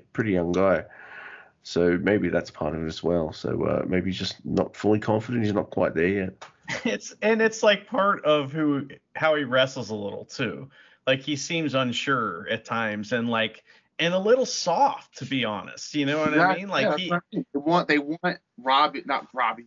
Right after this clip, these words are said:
Speaker 3: specifically, but they need someone to bring out that, that inner, you know, burning desire. And I think that that's what they're trying to do with Robbie and Wato.
Speaker 2: It's, it's interesting in this match.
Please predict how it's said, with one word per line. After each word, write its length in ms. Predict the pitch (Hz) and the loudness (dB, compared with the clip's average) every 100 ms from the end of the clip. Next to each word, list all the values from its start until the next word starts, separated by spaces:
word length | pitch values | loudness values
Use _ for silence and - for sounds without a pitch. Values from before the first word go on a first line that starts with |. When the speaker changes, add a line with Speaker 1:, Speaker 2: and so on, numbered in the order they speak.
| 113 | _
Speaker 3:
specifically, 720 | - - 117 160 175 - 120 | -16 -10 -2 -2 -2 -4 -6
but 100 | - | -4
they 80 | 120 | -2
need 240 | 135 123 | -2 -2
someone 440 | - 143 143 127 120 | -2 -2 0 -2 -2
to 420 | 127 120 117 110 - - _ _ 127 | 0 2 2 -2 -10 -20 _ _ -2
bring 340 | 131 147 139 | 2 4 4
out 320 | 131 120 - 117 | 2 2 -2 -2
that, 440 | 117 110 107 - _ _ _ _ _ - | 0 2 0 -4 _ _ _ _ _ -2
that 260 | 120 107 - | 0 0 -2
inner, 520 | 123 117 113 107 95 | -4 0 0 0 -4
you 100 | 120 | -2
know, 140 | 113 104 | -2 0
burning 340 | 113 117 113 | 0 2 0
desire. 480 | 107 113 123 170 104 _ _ _ - | -4 0 2 2 -2 _ _ _ -10
And 120 | 120 | -4
I 80 | 117 | -4
think 300 | 113 127 110 | -4 -6 -4
that 240 | 117 110 107 | 0 0 0
that's 200 | 117 117 | -2 -2
what 80 | 113 | -6
they're 80 | 107 | -6
trying 260 | - 110 | -2 -4
to 60 | 107 | -4
do 300 | 107 117 113 | -4 -2 0
with 340 | 107 113 107 | 0 0 -2
Robbie 380 | 110 107 107 110 | 0 2 2 -2
and 120 | 101 | -8
Wato. 280 | 104 117 113 _ _ _ _ _ _ _ _ _ _ _ - | 0 0 0 _ _ _ _ _ _ _ _ _ _ _ -8
Speaker 2:
It's, 280 | 165 - - | -8 -8 -4
it's 220 | 208 202 | -4 -2
interesting 560 | 247 240 220 - 175 156 | -2 -2 -6 -4 -4 -2
in 100 | 165 | -2
this 220 | 180 - | -4 -2
match. 560 | 151 160 151 135 - | 0 2 2 0 -6